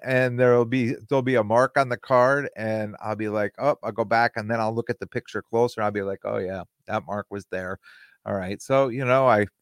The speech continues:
see what I can do, see if I can wipe these marks off or whatever, and if it makes sense. And if it doesn't, then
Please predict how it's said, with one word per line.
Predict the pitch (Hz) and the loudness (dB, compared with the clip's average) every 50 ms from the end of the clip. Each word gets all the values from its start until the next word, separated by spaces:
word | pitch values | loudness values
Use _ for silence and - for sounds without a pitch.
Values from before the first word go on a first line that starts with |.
| _ _ _ _ _ _ _ _ _ _ | _ _ _ _ _ _ _ _ _ _
see | - - 147 143 | 2 6 8 10
what | 139 143 131 | 10 10 10
I | 131 127 | 8 6
can | - - 135 117 | 6 2 -6 -2
do, | 104 120 131 135 139 147 143 | 4 6 8 8 8 6 4
see | 127 - - 127 | 0 -2 0 0
if | 123 120 _ | 0 0 _
I | 127 120 | -2 0
can | - 131 117 117 113 110 101 98 | 2 0 0 0 -2 -6 -10 -8
wipe | 92 95 117 123 127 - _ | 4 6 6 6 6 4 _
these | 131 123 117 110 | -2 -2 -2 0
marks | 120 113 117 120 117 - - | 2 4 4 4 2 0 0
off | - 113 113 113 117 117 _ | 2 2 4 2 0 -2 _
or | 127 120 | -4 -4
whatever, | 110 110 104 107 107 110 110 120 127 127 127 | -4 -2 -2 0 -2 0 0 0 0 0 0
and | 127 113 104 104 | -2 -4 -4 -6
if | 101 - - | -8 -8 -10
it | - _ | -16 _
makes | 101 107 107 101 _ - - | -6 -8 -8 -8 _ -14 -6
sense. | - 113 113 131 131 - | -4 -4 -4 -4 -8 -10
And | 139 131 | -10 -10
if | 139 - | -8 -6
it | - 139 - | -8 -8 -4
doesn't, | _ 143 147 143 156 160 143 _ | _ 0 0 0 -2 -8 -4 _
then | 160 156 151 147 | -2 -2 -2 -4